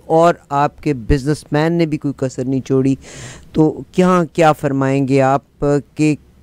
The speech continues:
अ, ये जो polarization है इसमें politicians और उसके बाद the most role is being played by journalists। आप जैसे लोग जो, हालांकि मुझे आपकी, अ, उस दिन पता चला कि आपकी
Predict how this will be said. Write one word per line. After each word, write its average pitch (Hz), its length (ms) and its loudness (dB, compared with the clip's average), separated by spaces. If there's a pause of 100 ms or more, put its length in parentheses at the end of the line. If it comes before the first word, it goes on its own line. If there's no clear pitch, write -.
(840)
अ, 139 40 0
ये 151 340 -2
जो 160 320 2 (420)
polarization 175 920 2
है 135 300 -8
इसमें 127 280 -10
politicians 147 720 0
और 151 80 4
उसके 135 180 -6
बाद 135 260 0
the 113 60 -6
most 165 540 0
role 165 200 0
is 143 140 -2
being 135 360 -6
played 143 260 2
by 143 320 2 (460)
journalists। 139 640 -2 (320)
आप 180 240 2
जैसे 214 260 2
लोग 202 380 -2
जो, 185 380 2 (380)
हालांकि 165 260 0
मुझे 180 380 2 (200)
आपकी, 160 400 -4
अ, 143 560 -4
उस 143 160 -2
दिन 156 300 4
पता 156 220 0
चला 151 280 0
कि 160 140 -4
आपकी 143 540 -2